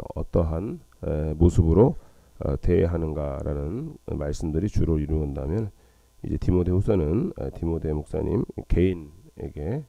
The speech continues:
이렇게 목회자 개인이 이제 어떻게 하나님 앞에서, 어, 믿음이 세워져 가야 되고, 하-, 하나님 앞에 어떻게 일-, 일-, 인정받는 일꾼이 되어야 되는가 하는 것에 대해서 또 말씀해 주고 있습니다.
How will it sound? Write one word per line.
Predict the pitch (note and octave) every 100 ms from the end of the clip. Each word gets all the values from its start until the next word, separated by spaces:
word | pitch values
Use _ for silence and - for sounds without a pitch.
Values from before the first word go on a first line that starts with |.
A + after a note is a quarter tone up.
| -
이렇게 | - -
목회자 | D#2+ D#2 - F2+ D#2+
개인이 | D#2 D#2 D#2 G2+ E3 - _ _ _ _ -
이제 | - C#2+
어떻게 | - D#2+
하나님 | F#2 A#2 A#2
앞에서, | F#2+ - E2 D#2+ E2 C#3+ -
어, | - C#2+ C#2+
믿음이 | E2 E2 D#2 D#2
세워져 | A#2+ A2+ F#2+ D#2+
가야 | D2 C#2
되고, | C2+ C2+ A#2 A#2 _ _ _ _ -
하-, | F#2+ F#2
하나님 | A2+ A2+ G2
앞에 | -
어떻게 | D#2+ - - -
일-, | F#2+ -
일-, | - - _
인정받는 | F#2+ G2 G#2 G2 F2+ D#2+ D2 G#2+ -
일꾼이 | E2 E2 - D#2
되어야 | D2+ D#2+ D#2
되는가 | D2 C#2 C2+ C#2
하는 | D#2+ F2
것에 | D#2 D2
대해서 | C#2 C2+ - - - - _ -
또 | -
말씀해 | F2 D2 D2+ E2
주고 | D2 D2+ F2
있습니다. | D2+ - C#2 -